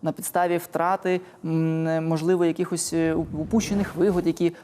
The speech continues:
планувалися, там, отримані спільного, там, приведені спільного бізнесу, а також судово-медичні, психолого-, е, е, психолого-, ем, психологічні експертизи,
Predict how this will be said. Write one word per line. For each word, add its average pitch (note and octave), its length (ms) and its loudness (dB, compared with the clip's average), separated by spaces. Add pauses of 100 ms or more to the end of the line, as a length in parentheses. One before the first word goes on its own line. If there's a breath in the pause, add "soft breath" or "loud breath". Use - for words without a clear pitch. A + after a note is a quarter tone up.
планувалися, F3 680 2
там, E3 200 0
отримані E3 500 0
спільного, D#3+ 460 -2
там, D#3 200 -4
приведені E3 420 2
спільного E3 280 0
бізнесу, D#3+ 360 2 (220 loud breath)
а D#3 100 -2
також A#3+ 380 -2 (160 loud breath)
судово-медичні, F3 1300 0 (400 loud breath)
психолого-, D#3+ 800 0
е, D3+ 180 0
е, D#3 200 0
психолого-, D#3 800 0
ем, D#3 240 -4
психологічні G3 500 2
експертизи, G3+ 560 -4